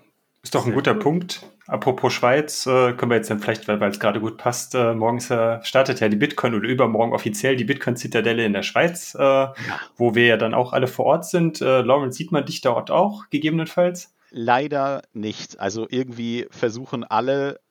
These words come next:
Speaker 3: alle Veranstaltungen der letzten zwei Jahre diesen Sommer nachzuholen. Und ich bin
Speaker 1: Das stimmt.
Speaker 3: <laughs> ich bin
Speaker 1: <laughs>
Speaker 3: so voll, ähm, mit, äh, privaten Terminen, dass es tatsächlich mir diesmal nicht möglich ist. Letztes Jahr, kann man ja hier hinten schön sehen, war ich ja auf der Zitadelle anzutreffen.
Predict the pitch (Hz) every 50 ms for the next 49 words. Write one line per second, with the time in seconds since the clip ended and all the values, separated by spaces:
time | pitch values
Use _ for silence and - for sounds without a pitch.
0 | _ _ _ _ - - 117 120 139 143 - - - - 123 131 - - 123 110
1 | 113 - 123 - 123 117 113 117 107 113 123 - - - - 117 - - - 110
2 | 104 110 113 110 107 117 117 139 131 113 101 113 131 139 - - 127 104 110 113
3 | 123 123 113 104 98 110 123 - - - 123 110 104 92 95 98 104 117 123 -
4 | 104 107 - - - - 143 - - - 101 107 - - 123 110 - - - 277
5 | - _ - - 233 - _ - - - - - 170 - 208 196 165 156 139 135
6 | - - 151 165 185 - - - 127 131 135 151 170 170 - - - 147 139 139
7 | 135 135 139 135 - 139 139 143 156 - - - - _ - 127 127 _ _ -
8 | - 131 120 117 117 123 151 175 - 196 180 - - 156 127 127 131 139 151 160
9 | 160 151 143 120 113 120 123 - 127 - - 120 113 - 117 113 - 117 - 117
10 | 113 110 110 113 110 - 110 101 107 117 - - 135 123 117 - 127 - - 131
11 | 135 - - 143 120 147 139 131 135 131 _ _ _ _ _ _ _ _ - 120
12 | 117 117 113 110 107 107 110 117 _ - 110 - - - 117 107 104 117 113 113
13 | 104 110 107 120 139 143 - 135 110 110 110 - 127 113 - 117 113 117 110 107
14 | 107 107 90 107 113 - 113 - - 113 110 - - 117 113